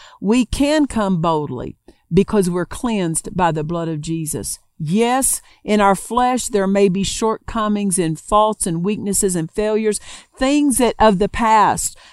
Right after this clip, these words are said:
that we might have not been very proud of. But the blood of Jesus cleanses all of that. And we can come boldly for one reason,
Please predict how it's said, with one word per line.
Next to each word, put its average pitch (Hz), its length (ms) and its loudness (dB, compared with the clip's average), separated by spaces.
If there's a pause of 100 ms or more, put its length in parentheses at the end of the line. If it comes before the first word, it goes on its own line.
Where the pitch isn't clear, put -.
(100)
that 196 260 4
we 233 240 4
might 214 380 6
have 214 160 2
not 202 300 2
been 196 200 2
very 190 280 0
proud 185 420 0
of. 147 220 -4 (260)
But 208 220 2
the 220 100 4
blood 226 380 2
of 220 160 0
Jesus 196 500 0
cleanses 226 1000 0
all 208 320 4
of 180 140 0
that. 185 400 2
And 196 240 2
we 262 180 0
can 208 220 -2
come 202 320 -2
boldly 202 400 2
for 180 240 -2
one 202 380 -2
reason, 180 480 -2